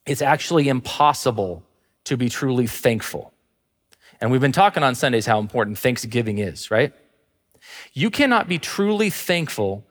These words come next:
for something that you think is owed to you. And if you think that God owes you protection because of how good you've been, or God owes you blessings because you've been going to church,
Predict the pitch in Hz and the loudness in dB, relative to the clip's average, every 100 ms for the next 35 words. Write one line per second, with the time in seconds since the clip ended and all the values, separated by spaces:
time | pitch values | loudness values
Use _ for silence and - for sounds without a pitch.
0 | _ _ 135 - 151 147 139 127 135 170 | _ _ -2 2 0 0 -2 -2 -4 -6
1 | - 113 131 127 175 135 95 87 76 - | -4 -2 -2 0 0 -2 -8 -10 -12 -16
2 | _ _ _ _ _ _ _ _ _ _ | _ _ _ _ _ _ _ _ _ _
3 | _ _ - 147 113 123 226 214 214 127 | _ _ 0 0 0 0 0 0 0 -2
4 | 147 - - - - 127 123 117 139 143 | -4 -10 -18 -20 -8 -2 -2 0 2 4
5 | 156 151 139 151 143 139 131 123 165 160 | 4 2 2 2 2 -2 -4 0 0 -2
6 | 139 123 120 120 107 110 101 139 190 135 | -4 -4 -2 0 0 0 0 0 0 -2
7 | 104 110 101 123 110 113 139 135 117 117 | -4 -4 -2 -4 -2 2 2 2 0 -6
8 | 110 127 170 - 120 123 123 - 113 113 | 0 0 2 -2 -4 -4 -4 -4 -4 -4
9 | 113 110 107 95 - 196 175 | -2 -2 -2 -2 2 2 2